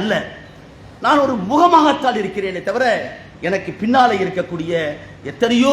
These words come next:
பேருடைய உழைப்பு உண்டு. ஒரு, ஒரு வழக்கறிஞர், அவருடைய பெயர் மோகன், அவர் இன்றைக்கு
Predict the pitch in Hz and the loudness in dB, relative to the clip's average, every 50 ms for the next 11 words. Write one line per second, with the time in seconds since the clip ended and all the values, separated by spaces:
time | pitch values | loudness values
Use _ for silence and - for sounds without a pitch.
0 | 285 277 277 233 202 190 175 151 156 226 277 311 302 302 - 240 196 185 180 143 | 4 2 0 -2 -4 -4 -4 -2 -2 0 0 0 0 0 -2 -4 -2 -2 -4 -4
1 | 147 143 131 113 104 - - - - - - - - - - - - - - 202 | -6 -8 -8 -10 -12 -16 -20 -20 -20 -20 -20 -20 -20 -20 -20 -20 -16 -6 0 2
2 | 233 247 226 214 214 240 277 294 - - - - - - - - - - - - | 2 4 4 6 6 6 6 6 2 -4 -12 -14 -16 -18 -20 -20 -20 -20 -20 -20
3 | - - - - - - - - - - 214 208 220 254 302 - - 320 - 240 | -20 -20 -20 -20 -20 -20 -20 -14 -6 -2 0 2 4 4 2 2 0 -2 -2 -2
4 | 220 214 202 185 185 190 190 185 - 233 247 262 247 208 175 190 233 240 233 202 | 0 0 0 0 0 0 -2 0 2 4 4 4 4 2 2 4 4 4 4 2
5 | 165 - - - - - - - - - - - - - - - 170 196 214 214 | -2 -4 -8 -12 -16 -18 -18 -20 -20 -20 -20 -20 -20 -18 -10 -6 -6 -4 -4 -4
6 | 208 190 196 190 190 190 196 | -4 -4 -4 -4 -4 -4 -4